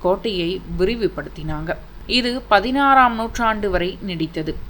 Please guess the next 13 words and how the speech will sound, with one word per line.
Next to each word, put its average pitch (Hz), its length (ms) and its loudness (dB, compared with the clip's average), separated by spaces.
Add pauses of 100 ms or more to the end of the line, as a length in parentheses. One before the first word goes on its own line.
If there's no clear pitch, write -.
(120)
அதன் 180 320 2
பிறகு 208 460 2
பதினாறாம் 233 600 4
நூற்றாண்டில் 214 680 0 (100)
செஞ்சி 233 280 -2
நாயக்கர் 214 720 0
பெத்த 208 300 0
கிருஷ்ணப்ப 226 560 -2
நாயக்கர் 175 500 0
காலத்தில்தான் 165 840 0 (180)
கோட்டையின் 185 600 0
தற்போதைய 190 680 0
வடிவமைப்பு 165 920 -2